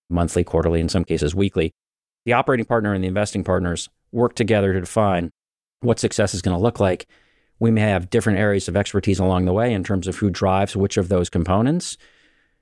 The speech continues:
But pretty quickly, even pre-closing, it transitions to the operating partner and the management team co-authoring how do you get from good to great. It starts with a hundred-day plan, which is how do we get out of the blocks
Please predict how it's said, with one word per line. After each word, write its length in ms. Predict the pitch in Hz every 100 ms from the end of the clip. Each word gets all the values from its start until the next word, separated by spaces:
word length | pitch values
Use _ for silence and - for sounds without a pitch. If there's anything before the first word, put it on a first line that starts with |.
| _ _ _
But 140 | 123 -
pretty 180 | 180 151
quickly, 560 | 165 147 127 110 - _ -
even 280 | 135 131
pre-closing, 960 | 110 131 110 - 120 123 95 87 85 85 - _ _ -
it 100 | 113
transitions 580 | 113 98 107 - 95
to 100 | -
the 140 | 92 87
operating 580 | 104 110 107 87 85 85
partner 580 | - 98 90 85 85 82 _ _ _ _ 110
and 300 | 95 87 85
the 100 | 87
management 480 | 85 87 87 85
team 360 | 80 82 80 80 _ -
co-authoring 880 | - 85 78 78 - 82 76 76 73 _ _ _ _ -
how 100 | 95
do 80 | 82
you 40 |
get 120 | 82
from 140 | - 80
good 180 | 80
to 80 | 76
great. 380 | 71 71 69 64 - _ _ _ _
It 40 |
starts 260 | - 113 -
with 100 | 92
a 60 | 87
hundred-day 480 | 101 92 85 117
plan, 460 | 110 113 98 92 82 - _ _ -
which 160 | 95
is 160 | 92 82
how 80 | 104
do 80 | 90
we 100 | 87
get 100 | 90
out 140 | 87
of 60 | 82
the 60 |
blocks 460 | 85 85 80 -